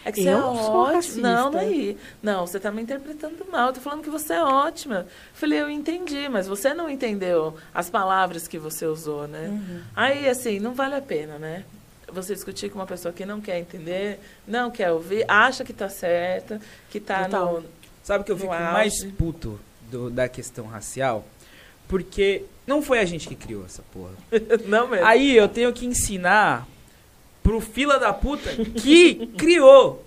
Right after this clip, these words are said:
Speaker 3: Porque quem criou
Speaker 2: Exatamente.
Speaker 3: foram vocês brancos.
Speaker 2: <laughs>
Speaker 3: Não fui eu, preto.
Speaker 1: Não fui eu que inventei isso, né?
Speaker 3: Entendeu? Não fui eu que inventei. Eu comecei a sofrer por sua causa.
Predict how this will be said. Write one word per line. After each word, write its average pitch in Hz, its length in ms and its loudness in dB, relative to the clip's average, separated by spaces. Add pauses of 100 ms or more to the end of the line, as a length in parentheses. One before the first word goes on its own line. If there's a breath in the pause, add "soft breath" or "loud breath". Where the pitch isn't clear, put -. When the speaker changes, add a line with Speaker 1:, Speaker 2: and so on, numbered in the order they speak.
Speaker 3:
Porque 349 240 -6
quem 466 300 2
criou 571 420 2
Speaker 2:
Exatamente. - 220 2
Speaker 3:
foram - 180 2 (140)
vocês 359 280 4
brancos. 294 580 8 (220)
Speaker 2:
<laughs> 240 300 0
Speaker 3:
Não 466 180 4
fui 381 260 4
eu, 269 260 8
preto. 180 640 0
Speaker 1:
Não 226 160 2
fui 440 120 4
eu 415 60 4
que 392 100 6
inventei 302 580 2
isso, 190 200 -8
né? 180 180 -4
Speaker 3:
Entendeu? 277 460 8
Não 427 220 -4
fui 415 200 8
eu 330 200 8
que 208 140 -8
inventei. 151 520 -8
Eu 226 140 2
comecei 285 640 -4
a 427 100 -2
sofrer 285 880 0
por 440 200 6
sua 523 320 4
causa. 220 480 0